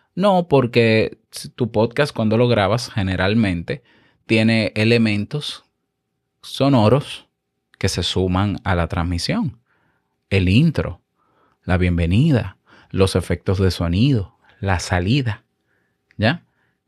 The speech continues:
Es decir, muy parecido al programa de radio, que tiene todos esos elementos en vivo. Sería genial. ¿Por qué? Porque tomar el micrófono y decir, "Yo voy a transmitir mi podcast", pero coges el micrófono del móvil y empiezas a hablar en seco, no es lo mismo porque se nota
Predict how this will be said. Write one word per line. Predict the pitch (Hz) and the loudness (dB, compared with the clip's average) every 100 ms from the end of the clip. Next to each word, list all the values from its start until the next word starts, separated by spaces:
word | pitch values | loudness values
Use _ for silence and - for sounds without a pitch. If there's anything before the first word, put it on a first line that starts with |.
| _ | _
Es | 87 95 | -4 -2
decir, | 101 - 104 95 | -2 -2 -4 -4
muy | - 110 | 0 0
parecido | 110 127 143 117 147 | 2 2 2 2 0
al | 143 | 0
programa | 98 92 92 | -2 0 0
de | 90 | 0
radio, | 92 127 165 127 82 | 0 0 0 -2 -2
que | - | -4
tiene | - 98 110 | -2 -2 0
todos | 110 110 117 | 2 2 0
esos | 131 147 147 | -6 -2 0
elementos | 147 151 143 139 147 - | 2 2 0 0 -4 -4
en | - 113 107 98 90 | -2 0 2 0 2
vivo. | 110 208 208 101 - _ _ _ _ _ | 2 2 0 -6 -12 _ _ _ _ _
Sería | - 98 95 95 | -8 -6 -4 -4
genial. | 95 98 131 208 | -2 -2 0 -2
¿Por | - 202 | -4 -4
qué? | 165 | -4
Porque | 123 127 131 | -4 -4 -2
tomar | 139 165 | 0 0
el | 220 | 0
micrófono | 233 175 147 139 | 0 0 2 2
y | |
decir, | 123 143 | 2 0
"Yo | 131 | 0
voy | 170 | 2
a | 220 | 2
transmitir | 226 220 196 190 | 2 0 2 0
mi | 196 | 0
podcast", | 139 107 98 120 117 - _ _ | 0 0 0 -4 -6 -18 _ _
pero | 131 | -4
coges | 131 160 180 | 0 0 0
el | 175 | -2
micrófono | 160 160 165 160 | -2 -2 0 0
del | 156 | 2
móvil | 156 143 156 | 2 2 2
y | 143 | 0
empiezas | 123 123 151 | 0 0 0
a | 147 | 0
hablar | 139 135 | 2 2
en | 135 117 | 2 2
seco, | - 123 107 147 _ _ _ _ _ _ _ _ | 0 0 -2 -12 _ _ _ _ _ _ _ _
no | 175 202 202 | -4 2 2
es | 196 | 2
lo | 208 | 0
mismo | 196 196 220 226 | 0 0 0 2
porque | 147 143 | 0 -2
se | 147 143 | -2 0
nota | 143 156 156 | 2 0 -4